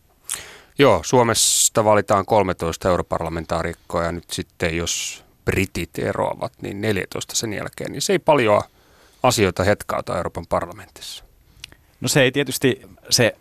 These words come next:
Speaker 2: määrä itsessään ei ole kovin suuri, mutta totta kai Euroopan parlamentissa myöskin sitten sillä lähetettävien edustajien laadulla on väliä, että, eh, siellä voi pienenkin jäsenmaan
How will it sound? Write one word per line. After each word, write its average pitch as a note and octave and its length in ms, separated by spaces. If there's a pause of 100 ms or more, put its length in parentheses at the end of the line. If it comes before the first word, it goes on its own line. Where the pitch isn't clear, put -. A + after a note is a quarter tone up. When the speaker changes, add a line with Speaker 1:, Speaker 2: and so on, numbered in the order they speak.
Speaker 2:
määrä B2 380
itsessään A2+ 500
ei A#2 120
ole G2+ 100
kovin A2+ 260
suuri, A2 360
mutta F#2+ 420 (200)
totta - 220
kai G#2 380
Euroopan G#2+ 440
parlamentissa G#2 600
myöskin A2 260
sitten G#2 320
sillä G2+ 440
lähetettävien G2+ 1000
edustajien G#2 600
laadulla F#2 440
on F2+ 80
väliä, F2+ 420
että, - 220
eh, E2 240 (240)
siellä G2 360
voi G#2 240 (560)
pienenkin G#2+ 640 (340)
jäsenmaan G2 800